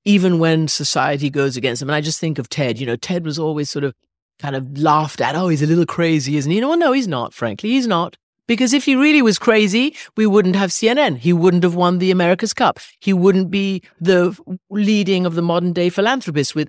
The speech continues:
everybody from Warren Buffett and Gates and all the rest of it following Ted's lead. He wouldn't have, have recognized climate change, change and bought up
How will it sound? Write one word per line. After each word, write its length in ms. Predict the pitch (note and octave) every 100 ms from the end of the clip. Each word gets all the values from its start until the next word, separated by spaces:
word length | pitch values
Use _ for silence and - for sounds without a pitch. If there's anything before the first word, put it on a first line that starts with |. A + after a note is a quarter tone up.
| _
everybody 500 | G3 E3 E3+ D#3 D#3
from 220 | D3 D3
Warren 260 | D3 D3+ D3
Buffett 320 | D3 C#3+ C#3+
and 180 | C#3+ C#3
Gates 260 | D3 D3 C#3+
and 60 | C#3+
all 80 |
the 100 | C#3
rest 200 | C#3+ C3+
of 40 | D3+
it 60 | -
following 460 | - D#3+ D#3+ E3 -
Ted's 440 | - D4 A#3+ E3
lead. 320 | C3+ A#2 F2+ - _ _
He 140 | - G3+
wouldn't 320 | G3+ G3 G#3
have, 240 | G3+ F3 - _ -
have 180 | E3 E3
recognized 560 | G#3+ G#3+ G3 G3 G3
climate 400 | - A3+ C#4 A#3
change, 380 | - D3 D3+ D3+ _ _
change 480 | - F3 D3+ D3 -
and 240 | E3 E3+ D#3
bought 340 | - G#3+ G3 -
up 220 | E3+ C#3+